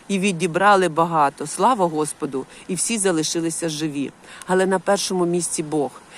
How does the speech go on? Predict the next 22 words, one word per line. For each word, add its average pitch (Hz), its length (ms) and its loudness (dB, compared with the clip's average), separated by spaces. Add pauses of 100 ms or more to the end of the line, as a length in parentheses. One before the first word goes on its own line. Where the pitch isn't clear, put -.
(140)
І 185 80 -2
хай 220 180 2
на 202 140 2
першому 220 520 -2
місці 196 360 0
в 151 120 -2
нашого 185 380 0
президента 165 640 -2
буде 156 260 -2
Бог. 139 300 -2 (480)
І 196 60 -2
коли 220 460 2
у 196 100 0
нього 185 480 0
буде 170 420 -2
на 160 120 0
першому 175 540 0
місці 180 440 -2
Бог, 180 360 2 (500)
нам 180 240 2
буде 165 240 -4
добре. 135 440 -4